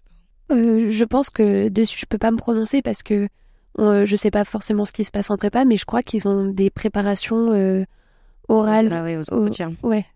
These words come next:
Speaker 1: Alors donc, euh, bah, merci pour toutes ces belles réponses. Euh, pour finir, je vais vous demander, euh, euh, quel conseil vous avez à donner à, à un étudiant, euh, aussi bien de tech de co, mais, mais d'une autre filière, euh,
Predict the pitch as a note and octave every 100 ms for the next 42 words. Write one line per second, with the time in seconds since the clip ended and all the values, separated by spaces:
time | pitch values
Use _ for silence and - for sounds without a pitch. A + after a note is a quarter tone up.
0 | - _ _ _ _ _ _ - G3+ G3+
1 | F#3+ F#3+ F3+ F#3 E3 D#3+ D#3+ D3 D3 D#3
2 | F#3 - A3 F3 E3+ F#3+ - F#3 F3 E3+
3 | E3+ G3 A#3 - G3 E3+ E3+ E3 D#3+ E3
4 | - _ - F#3+ - - G#3 A3+ G3 F3
5 | E3+ E3+ E3 E3+ G3 F3 - _ _ _
6 | - E3 D#3 D#3 D3+ - G3+ - G3+ -
7 | G#3+ G#3+ F3+ F3 E3+ F#3 F#3+ E3 E3 E3
8 | F3+ E3 D#3 _ _ _ - F#3 F#3+ F3+
9 | F3+ E3+ G3+ G#3 F#3 _ _ - F3+ -
10 | F3+ G3+ G3 - F#3 F#3+ - A#3+ B3 G3
11 | E3+ E3+ D#3+ F3+ F#3+ G#3 F3 F#3 E3+ G3+
12 | F#3 E3 D#3+